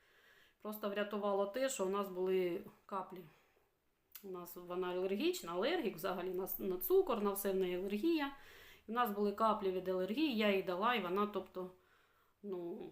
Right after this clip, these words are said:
перестала задихатися. Ну, але ми полежали тиждень в лікарні. Приїхав чоловік ось недавно, він тільки поїхав знову на роботу.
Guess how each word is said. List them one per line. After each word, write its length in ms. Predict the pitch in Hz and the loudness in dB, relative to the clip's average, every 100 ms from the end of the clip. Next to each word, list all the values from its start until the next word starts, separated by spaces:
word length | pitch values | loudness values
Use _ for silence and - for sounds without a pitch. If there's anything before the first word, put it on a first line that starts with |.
| - | -12
перестала 480 | 185 185 196 185 180 | -12 -6 -4 -2 -2
задихатися. 760 | 180 202 320 381 262 - 240 | -4 -2 0 0 -2 -4 0
Ну, 300 | 233 226 277 - | 0 0 -2 2
але 200 | 254 214 | 4 6
ми 140 | 214 | 4
полежали 520 | 208 226 233 240 196 185 | 4 4 6 8 6 4
тиждень 360 | 196 175 180 | 0 0 0
в 20 | |
лікарні. 640 | 196 233 330 359 320 311 302 - - _ _ _ _ _ | 0 0 2 2 4 4 2 -4 -20 _ _ _ _ _
Приїхав 440 | 196 202 208 185 | -8 -6 -6 -8
чоловік 500 | - 185 190 302 359 | -4 0 0 0 -2
ось 140 | 277 277 | -4 -2
недавно, 680 | 269 247 262 262 247 247 | -4 8 10 10 8 -2
він 180 | 240 240 | -4 -4
тільки 220 | 226 226 | -4 -6
поїхав 480 | 214 233 226 220 214 | -2 -2 0 -2 2
знову 220 | 214 208 | 4 6
на 100 | 208 | 6
роботу. 540 | 208 202 208 208 196 | 4 4 0 0 -2